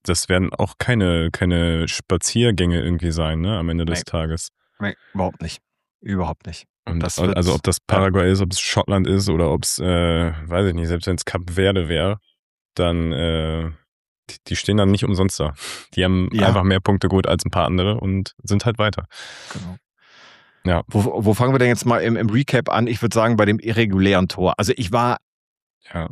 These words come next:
Speaker 2: obwohl ich's natürlich mit der deutschen Mannschaft halte, ich war erschrocken. Ich war erschrocken, dass der V A R dann nicht sagt, "Liebe Schiedsrichterin, schau dir das noch mal an, das ist ein Foul."
Speaker 1: Ja.
Speaker 2: Das, da,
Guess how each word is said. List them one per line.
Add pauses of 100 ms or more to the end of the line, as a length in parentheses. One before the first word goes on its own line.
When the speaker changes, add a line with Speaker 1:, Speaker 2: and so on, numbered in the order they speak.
(100)
Speaker 2:
obwohl
ich's
natürlich
mit
der
deutschen
Mannschaft
halte,
ich
war
erschrocken. (120)
Ich
war
erschrocken, (460)
dass (220)
der
V
A
R
dann
nicht
sagt, (420)
"Liebe
Schiedsrichterin,
schau
dir
das
noch
mal
an,
das
ist
ein
Foul." (1900)
Speaker 1:
Ja.
Speaker 2:
Das, (200)
da,